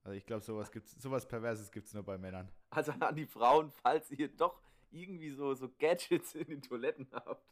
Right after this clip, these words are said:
Speaker 2: <laughs>
Speaker 1: Schickt
Speaker 2: schreibt
Speaker 1: uns
Speaker 2: uns
Speaker 1: das
Speaker 2: gerne
Speaker 1: bitte.
Speaker 2: mal.
Speaker 1: Ja, genau,
Speaker 2: Das
Speaker 1: das
Speaker 2: würde
Speaker 1: ist
Speaker 2: mich gerne mal interessieren. Also ich habe bisher davon noch nichts
Speaker 1: Das
Speaker 2: gehört,
Speaker 1: würde
Speaker 2: aber
Speaker 1: dich gerne
Speaker 2: vielleicht
Speaker 1: mal interessieren?
Speaker 2: Ja?
Speaker 1: Gern mal interessieren, okay.
Speaker 2: Gern mal, ja.
Speaker 1: Mhm.
Speaker 2: Ja.
Speaker 1: Okay.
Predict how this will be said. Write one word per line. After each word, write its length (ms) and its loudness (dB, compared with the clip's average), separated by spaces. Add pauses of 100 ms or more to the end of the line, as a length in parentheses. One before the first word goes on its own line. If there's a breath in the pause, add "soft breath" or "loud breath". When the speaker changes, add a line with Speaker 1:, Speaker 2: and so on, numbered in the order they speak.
Speaker 2:
<laughs> 760 -10
Speaker 1:
Schickt 40 -12
Speaker 2:
schreibt 340 2
Speaker 1:
uns 160 0
Speaker 2:
uns 60 -14
Speaker 1:
das 100 -10
Speaker 2:
gerne 180 4 (100)
Speaker 1:
bitte. 120 -8
Speaker 2:
mal. 260 -4 (220)
Speaker 1:
Ja, 200 -4
genau, 180 -8
Speaker 2:
Das 140 6
Speaker 1:
das 80 6
Speaker 2:
würde 140 -2
Speaker 1:
ist 60 -2
Speaker 2:
mich 60 -14
gerne 140 4
mal 120 6
interessieren. 420 -2
Also 140 -4
ich 80 -4
habe 100 -2
bisher 200 -8
davon 220 -8
noch 60 -8
nichts 160 -14
Speaker 1:
Das 80 -8
Speaker 2:
gehört, 200 0
Speaker 1:
würde 40 2
Speaker 2:
aber 120 0
Speaker 1:
dich 80 -8
gerne 180 2
Speaker 2:
vielleicht 160 0
Speaker 1:
mal 20 -8
interessieren? 460 -10 (1160)
Speaker 2:
Ja? 220 -2 (600)
Speaker 1:
Gern 200 -6
mal 120 -8
interessieren, 420 -14
okay. 180 -18
Speaker 2:
Gern 180 -6
mal, 160 -12 (100)
ja. 160 -16 (380)
Speaker 1:
Mhm. 220 -16
Speaker 2:
Ja. 120 -16 (1500 soft breath)
Speaker 1:
Okay. 300 -12